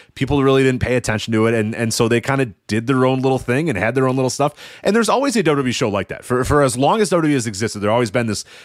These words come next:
kind of weird show that, that nobody really cared about. Well, Saturday Night, W C W Saturday Night had that similar run in, like, two thousand, where, like, they didn't care about it anymore. And they were just like, "Jimmy Hart, uh, book whatever you wanna book. Whatever, do whatever. Who cares? Who gives a shit? It's Saturday night."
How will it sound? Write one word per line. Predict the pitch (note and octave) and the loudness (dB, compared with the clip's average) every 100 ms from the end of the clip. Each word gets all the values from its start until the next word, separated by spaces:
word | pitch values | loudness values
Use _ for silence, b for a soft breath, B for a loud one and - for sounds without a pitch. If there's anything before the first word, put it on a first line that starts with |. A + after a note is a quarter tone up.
| - | -6
kind | D3 | -2
of | A#2 G#2+ | -2 -2
weird | A2+ B2+ B2 | 0 2 0
show | - - A#2+ G#2+ | 0 0 2 2
that, | G#2 G2 | 0 0
that | F2 G#2+ | -2 -2
nobody | A2 G#2+ A2 F#2 - | -2 0 0 -2 -2
really | A2 G2 | 0 0
cared | - F#2+ | 0 0
about. | D#2+ E2+ | 0 0
Well, | C3+ | 0
Saturday | - B3 G#3+ | 2 0 0
Night, | F#3 A#2 - B B - | -2 -6 -16 B B -4
W | G#3 | 0
C | |
W | B3+ G3 | 2 2
Saturday | - D3+ C3 | 2 2 2
Night | A#2+ | 0
had | G#2 | 0
that | F#2+ F#2 | -2 -6
similar | - - C3 G2 | -6 -4 -2 0
run | F2+ E2 | -2 -2
in, | E2+ | -2
like, | F2+ F2 E2+ b b b b | -2 -2 -4 b b b b
two | - F3 | -2 0
thousand, | - A#2 F#2+ E2+ D#2+ | 0 -2 -2 -8 -6
where, | F#2+ G2 | -4 -2
like, | F#2+ F#2 | -4 -2
they | B2 B2 A#2+ | 0 0 0
didn't | F#2 E3 E3 | 0 -2 0
care | D3+ | -2
about | C#3 B2+ | 0 0
it | B2 | 0
anymore. | B2 A#2+ A#2+ | -2 -2 -2
And | A2+ | 0
they | A2 | 0
were | |
just | G#2 | 0
like, | G#2 F2+ | 0 0
"Jimmy | C3 F#3+ | 2 2
Hart, | E3 D#3+ B2+ | 2 0 -4
uh, | B2+ | -6
book | A#2+ D#3 | -6 -4
whatever | F3+ C#3 | -4 -2
you | B2 | -2
wanna | G2+ | -4
book. | - - | -6 -4
Whatever, | C3+ B2 | -2 0
do | A2+ | 0
whatever. | D3 G#2 F#2 | 0 -2 -4
Who | C3 | -6
cares? | B2+ D2 B B | -6 -6 B B
Who | F#3 | 0
gives | E3 | 2
a | B2 | 0
shit? | G#2+ | -6
It's | - | -4
Saturday | C#3 B2 | -2 -2
night." | A2 | -2